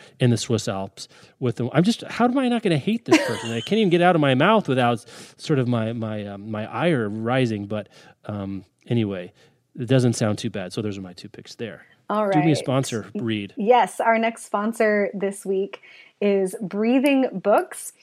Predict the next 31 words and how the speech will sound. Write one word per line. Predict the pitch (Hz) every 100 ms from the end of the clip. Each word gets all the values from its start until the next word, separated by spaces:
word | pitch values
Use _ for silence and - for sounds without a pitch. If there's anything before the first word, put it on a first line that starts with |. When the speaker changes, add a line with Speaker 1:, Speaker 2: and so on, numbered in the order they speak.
| _ _ _ - -
Speaker 2:
which, | 202 202 196 -
uh, | 202 180
is | 196 202
the | - 208 190
publisher | 185 - 262 330 - 208
of | 196 202
Cornelia | - 214 208 233 262 233 180
Funke, | - - 240 269 - 180 165 -
and | 196
I | 196
have | 214
been | 180 160 165
butchering | 190 196 202 208 202 196
that | 226 190
name | 180 170
up | 180 185
until | 185 180
now, | 180 175 202
which | 190
is | 185
probably | 262 247 220 226
why | 226 220
they | 226
Speaker 1:
Mm. |
Speaker 2:
gave | 240 254
us | 269
the | 262
pronunciation | 277 269 262 247 190 175 - 175
this | 170 -
time | 196 170
around. | 170 170 196